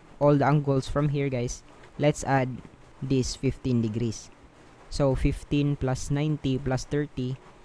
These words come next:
that is one thirty-five degrees.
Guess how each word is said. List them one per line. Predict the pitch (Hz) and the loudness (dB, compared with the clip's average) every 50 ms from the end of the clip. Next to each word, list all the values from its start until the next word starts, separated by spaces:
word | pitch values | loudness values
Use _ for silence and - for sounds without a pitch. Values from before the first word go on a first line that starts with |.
| - - - - - | -20 -20 -18 -12 -2
that | 135 143 143 - - | 0 0 0 0 -2
is | - 131 131 135 143 - - - - - - | -4 -2 -2 -2 -2 -4 -8 -12 -14 -12 -6
one | 123 131 135 139 135 | -2 0 0 0 0
thirty-five | - 139 127 123 123 - - 113 107 107 104 | -2 -2 -2 -2 0 0 -2 -2 -2 -4 -6
degrees. | 101 110 104 113 107 98 95 - - | -8 -8 -6 -6 -8 -8 -10 -14 -16